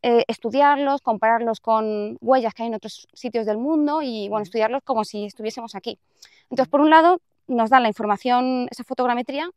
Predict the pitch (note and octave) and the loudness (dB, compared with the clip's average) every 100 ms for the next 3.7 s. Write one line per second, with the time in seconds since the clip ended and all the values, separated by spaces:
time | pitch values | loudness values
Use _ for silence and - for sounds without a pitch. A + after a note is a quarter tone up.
0 | - A3+ A3 G#3+ A#3 B3+ C#4 C#4 - C#4 | -10 -10 -8 -8 -8 -8 -6 -6 -4 -4
1 | C4+ C4+ - E4 E4 A#4+ _ _ _ _ | -4 -8 -4 -2 -2 -4 _ _ _ _
2 | _ _ _ - - - E4+ F4 - A#3 | _ _ _ -8 -4 4 6 6 4 0
3 | D4 D4+ D4+ D#4 D#4 E4 | 2 4 4 2 2 2